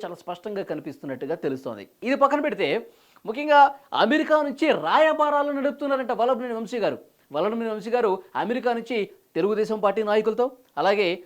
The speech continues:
భారతీయ జనతా పార్టీ నాయకులతో కూడా టచ్లోకి వచ్చినట్టుగా తెలుస్తోంది. ఎందుకంటే, so ఇక్కడ కూటమి ఎలాగో అధికారంలోకి వస్తుంది కాబట్టి, ఆ అంచనా ఉంది కాబట్టి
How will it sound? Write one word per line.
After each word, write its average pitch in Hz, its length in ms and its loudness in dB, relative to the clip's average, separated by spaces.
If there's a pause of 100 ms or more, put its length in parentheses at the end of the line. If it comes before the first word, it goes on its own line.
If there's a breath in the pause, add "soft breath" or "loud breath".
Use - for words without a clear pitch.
(100)
భారతీయ 202 420 2
జనతా 240 220 0
పార్టీ 226 280 -2
నాయకులతో 196 380 -2
కూడా 220 180 4
టచ్లోకి 208 520 -4
వచ్చినట్టుగా 170 420 -8
తెలుస్తోంది. 180 560 -8 (260 soft breath)
ఎందుకంటే, 220 640 2 (280 loud breath)
so 254 200 6 (240)
ఇక్కడ 185 260 -2
కూటమి 226 480 -2
ఎలాగో 220 320 4
అధికారంలోకి 196 680 -2
వస్తుంది 143 300 -10
కాబట్టి, 123 540 -6
ఆ 151 140 2
అంచనా 240 320 -4
ఉంది 165 220 -2
కాబట్టి 131 560 -4